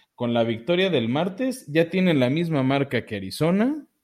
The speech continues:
Y tanto Arizona como Rams tienen un cierre perro. O sea, los, los Rams, eh, Arizona va a enfrentar el veinticinco de diciembre, reciben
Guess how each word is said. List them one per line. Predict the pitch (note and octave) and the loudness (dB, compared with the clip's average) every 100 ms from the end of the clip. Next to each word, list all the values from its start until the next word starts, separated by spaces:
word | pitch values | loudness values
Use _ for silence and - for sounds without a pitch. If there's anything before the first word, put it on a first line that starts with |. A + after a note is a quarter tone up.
| _ _ _ _ _ _ _ _ _ _ _ _ | _ _ _ _ _ _ _ _ _ _ _ _
Y | - A#2 A2 A2 A2 A2 F#2 | -4 -2 0 0 -2 -4 -2
tanto | A#2+ A#2 A2+ A#2 - | -2 0 -4 -6 -6
Arizona | A#2 A2+ - D3+ E3 E3 | -4 -2 -2 -2 -2 -4
como | A#2 G#2 | -4 -4
Rams | A2 D3+ - | -4 -6 -4
tienen | D3 C#3 | -4 0
un | C3+ | 0
cierre | B2+ C3+ B2 B2 - _ _ - - _ _ _ _ _ _ | 0 -2 -2 -4 -6 _ _ -20 -20 _ _ _ _ _ _
perro. | A#2+ G#2+ F#2+ - - | 2 2 0 -12 -16
O | F#2+ | -12
sea, | G#2 G2+ G2+ | -8 -6 -6
los, | G2+ G#2+ G#2 - - _ _ _ - | -6 -4 -6 -10 -20 _ _ _ -8
los | G#2+ A2+ | -2 0
Rams, | C#3 E3+ F3 - - | 0 0 -2 -4 -6
eh, | A#2+ A#2+ | -2 0
Arizona | A#2 A#2 D#3+ E3+ E3 | 2 2 2 2 2
va | D3+ | 2
a | |
enfrentar | C#3+ C3+ A#2 A2+ B2 - | 2 0 -2 0 -2 -2
el | A2+ | -4
veinticinco | A2 A2 B2 C#3 C3+ | -2 -2 -2 -2 0
de | A2 | 0
diciembre, | G2+ - B2 A#2+ G#2+ G2+ G2 | -2 -4 -4 -2 -4 -6 -8
reciben | G#2+ - B2 A2+ G#2 | -8 -4 -2 0 -4